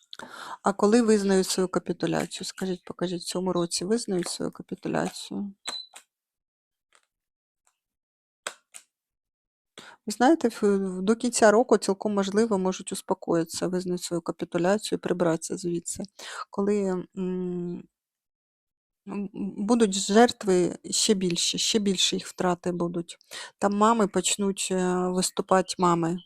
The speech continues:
з-за того, що багато в-, загинуло. Е, е, русські мами. Так, прибираю мами. Мами залишим, хай виступають.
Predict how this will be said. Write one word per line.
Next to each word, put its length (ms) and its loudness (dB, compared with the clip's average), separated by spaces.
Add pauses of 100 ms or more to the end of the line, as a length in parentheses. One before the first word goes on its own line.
(120)
з-за 280 -6
того, 280 -2
що 140 -6
багато 400 0
в-, 440 -4
загинуло. 640 -2 (2000)
Е, 140 -6
е, 140 0
русські 500 -2
мами. 460 0 (2250)
Так, 300 -2
прибираю 560 2
мами. 380 2
Мами 300 4
залишим, 460 2
хай 180 0
виступають. 880 0